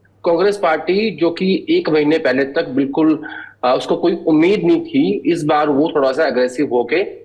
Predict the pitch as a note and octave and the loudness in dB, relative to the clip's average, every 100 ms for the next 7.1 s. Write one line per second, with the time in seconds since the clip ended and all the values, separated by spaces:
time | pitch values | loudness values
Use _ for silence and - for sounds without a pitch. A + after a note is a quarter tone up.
0 | - _ - C3 C#3 C3+ A#2 G2+ G2 F#2+ | -20 _ -6 -2 0 0 -2 -2 -2 0
1 | B2 B2+ D3 G3 E3 E3+ - - - _ | 0 0 -2 2 2 0 -4 -16 -20 _
2 | _ _ _ _ - F3+ G3+ G#3 F#3 D#3 | _ _ _ _ -4 0 2 0 0 -2
3 | D3+ C#3+ C3 C#3 C3+ B2+ C3 B2 C3 A#2+ | -2 0 0 0 0 -2 -2 -4 0 -2
4 | A#2+ A#2 A2+ A2+ A#2+ B2+ C3+ C3 A2+ C3+ | 0 -2 -2 -2 -2 0 0 0 0 0
5 | D3 C#3 G#2 B2 B2 B2 A#2+ A2+ C3 - | 2 0 0 0 0 2 0 0 0 0
6 | B2 A#2+ A2 - A2 B2+ D#3 - D3 C#3 | 0 0 -2 -2 -2 0 0 0 0 0
7 | - | -4